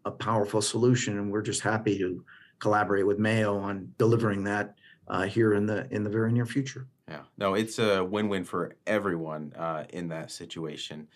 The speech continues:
Speaker 2: And before we end, I wonder if you could speak a little bit about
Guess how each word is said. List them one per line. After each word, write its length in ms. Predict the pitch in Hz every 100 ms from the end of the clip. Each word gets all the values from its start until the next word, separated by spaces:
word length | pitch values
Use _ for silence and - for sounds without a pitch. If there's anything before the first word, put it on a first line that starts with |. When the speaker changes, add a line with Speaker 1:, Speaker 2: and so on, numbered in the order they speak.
| - - _
Speaker 2:
And 300 | 131 123 123
before 320 | 143 139 240
we 180 | 247 143
end, 400 | 131 151 123 98 -
I 140 | 123
wonder 260 | 131 170 180
if 140 | -
you 80 | 127
could 180 | 120 110
speak 320 | - 143 131
a 40 |
little 220 | 110 127
bit 180 | 123 110
about 340 | 98 110 104